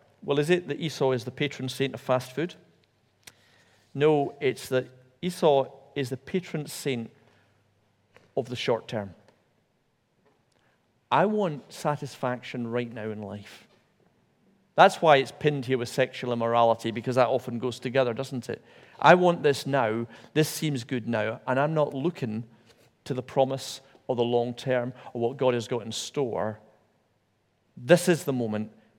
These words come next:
and this is what I want, and I'm gonna have it. And that's all that's important. And here's the problem, that a lot of us live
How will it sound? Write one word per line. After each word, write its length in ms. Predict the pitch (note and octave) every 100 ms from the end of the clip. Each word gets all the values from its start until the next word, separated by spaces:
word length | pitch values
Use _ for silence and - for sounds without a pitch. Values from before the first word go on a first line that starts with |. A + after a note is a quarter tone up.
| _ -
and 140 | A#2
this 180 | A#2 C3+
is 140 | C#3 C#3
what 100 | A#2+
I 80 |
want, 400 | B2 G#2+ G2+ G#2 - _ _ _ _ -
and 120 | B2+
I'm 160 | A#2+ A#2+
gonna 200 | A#2 A2+
have 240 | A2 G#2
it. 160 | F2+ - _ _ _ _ _ _ _ _ _ _ _ _ _ _ _ _ _ _ _
And 140 | A2+ A2+
that's 200 | G#2+ A#2
all 140 | G#2+
that's 100 | -
important. 520 | A2 - G#2 - G2+ - _ _ _ _ _ _ _ _ _ _ _ - - -
And 80 | B2+
here's 220 | F3+ G#3+
the 80 | -
problem, 500 | - G3 D3+ B2+ A2 - - -
that 220 | B2+ C#3+ -
a 60 | C#3
lot 320 | C#3 D3+ G#3
of 160 | D#3+ B2
us 220 | A#2+ -
live 320 | D3+ C#3 C3